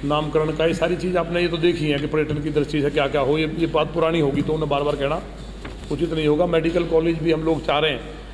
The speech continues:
कि यहीं इसी लाइन पर बन जाए। बताया था कि टोनी का सिटी डेवलप हो जाएगी और जगह हमारे पास है, मतलब उसमें ये नहीं कि लौनी है, लौनी में ज़मीन बहुत पड़ी है, अभी भिटोरा का जंगल पूरा पड़ा, मेरी तरफ पड़ा, वो acquire कर लें।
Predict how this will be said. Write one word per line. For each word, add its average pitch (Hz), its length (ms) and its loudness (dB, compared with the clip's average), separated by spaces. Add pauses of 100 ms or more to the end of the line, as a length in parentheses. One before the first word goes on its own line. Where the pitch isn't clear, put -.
(220)
कि 170 60 -2
यहीं 156 280 0
इसी 160 160 0
लाइन 147 240 2
पर 143 100 0
बन 143 200 0
जाए। 139 240 0 (600)
बताया 151 440 2
था 170 140 2
कि 175 100 0
टोनी 165 300 2
का 170 80 2
सिटी 160 320 0
डेवलप 151 380 4
हो 143 80 2
जाएगी 139 360 0 (760)
और 165 120 2
जगह 175 320 4
हमारे 170 240 2
पास 160 280 0
है, 160 200 0 (1080)
मतलब 151 220 2
उसमें 160 280 2
ये 165 120 4
नहीं 175 100 0
कि 175 80 0
लौनी 160 360 2
है, 160 360 -4
लौनी 151 220 0
में 156 120 2
ज़मीन 151 240 2
बहुत 139 200 0
पड़ी 151 200 2
है, 151 60 4
अभी 147 120 2 (440)
भिटोरा 147 260 2
का 156 80 4
जंगल 151 260 2
पूरा 147 220 2
पड़ा, 151 260 2
मेरी 147 180 2
तरफ 147 220 0
पड़ा, 147 200 2
वो 160 180 4
acquire 156 360 2
कर 143 140 -2
लें। 160 180 -2